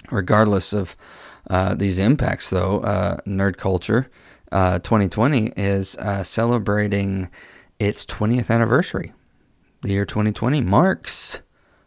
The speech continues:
the twentieth anniversary of the year two thousand, the Y two K, or the N two K, as I like to call it for nerd culture. But, uh, also, many of those landmark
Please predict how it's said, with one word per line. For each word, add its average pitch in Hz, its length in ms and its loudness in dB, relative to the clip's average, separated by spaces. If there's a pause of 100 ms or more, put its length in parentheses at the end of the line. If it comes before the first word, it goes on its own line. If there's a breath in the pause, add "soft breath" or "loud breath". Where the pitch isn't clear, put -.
(140)
the 98 200 -2
twentieth 165 480 -2
anniversary 135 600 -2
of 101 260 -2
the 95 100 -6
year 101 340 -2
two 107 300 -2
thousand, 101 580 -4
the 95 80 -6
Y 101 360 -4
two 104 180 -6
K, 98 420 -4
or 95 80 -6
the 120 220 0
N 131 260 4
two 101 220 -2
K, - 340 -6 (380 loud breath)
as 107 160 0
I 98 80 0
like 92 220 -2
to 95 80 -8
call 92 220 -4
it 95 100 -4
for 101 180 -4
nerd 92 320 -4
culture. 104 440 0 (480 loud breath)
But, 127 380 6 (140)
uh, 113 320 2
also, 147 520 0
many 127 280 2
of 135 100 0
those 117 220 2
landmark 107 680 0